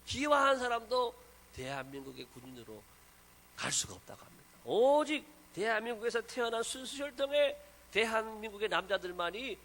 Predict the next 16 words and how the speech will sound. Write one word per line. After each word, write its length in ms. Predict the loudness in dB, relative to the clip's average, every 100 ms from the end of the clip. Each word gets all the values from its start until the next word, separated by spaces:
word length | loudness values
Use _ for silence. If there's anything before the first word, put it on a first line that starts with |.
| -20 -20 -8
대한민국 460 | -4 -4 -4 -10
국군에 480 | -14 -16 -14 -12 -12 -14 -20 -20 -20 -20 -16
갈 160 | -10 -8
수 140 | -8
있다라고 280 | -14 -18 -20
하는 180 | -20 -20
거예요. 320 | -20 -20 -20 -20 -20 -20 -20 -20 -20 -20 -20 -20 -20 -20 -20 -20 -20 -20 -20 -20 -20 -20 -20 -4
여러분, 300 | 4 6 6 2
이것은 520 | 2 2 0 -2 -6 -14 -20 -20 -20 -20 -20 -20 -20 -20 -20 -20 -20 -18 -2
의무라 460 | 2 4 6 4
그러죠. 320 | 4 0 -10
국방의 460 | -14 -6 2 2 2
의무. 480 | 0 -4 -4 -8 -12 -14 -18 -16 -6
따라합시다. 380 | 0 0 2 -2
국방의 420 | 2 6 8 8
의무. 1000 | 6 6 6 6 6 2 -2 -4 -8